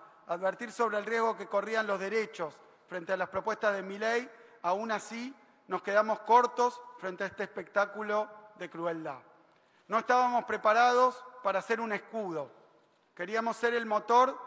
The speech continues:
de una etapa donde se profundiza en la industria, el empleo, el desarrollo y el bienestar.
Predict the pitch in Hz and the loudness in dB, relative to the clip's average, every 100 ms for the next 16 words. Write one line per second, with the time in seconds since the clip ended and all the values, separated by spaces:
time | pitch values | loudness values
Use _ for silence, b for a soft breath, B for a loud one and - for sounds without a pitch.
0 | - - 190 202 196 233 240 233 214 196 | -18 -12 -8 -6 -2 0 2 0 -2 -4
1 | 180 196 190 160 185 202 220 220 202 190 | -8 -6 -6 -6 -8 -10 -4 -2 -2 -4
2 | 208 247 190 185 180 180 180 233 208 170 | -4 -6 -6 -8 -6 -6 -4 -2 0 -2
3 | 151 B B - 185 185 - 196 233 226 | -8 B B -12 -10 -8 -2 0 0 0
4 | 226 208 190 190 180 - 170 143 | -2 -2 -4 -6 -6 -2 -2 -4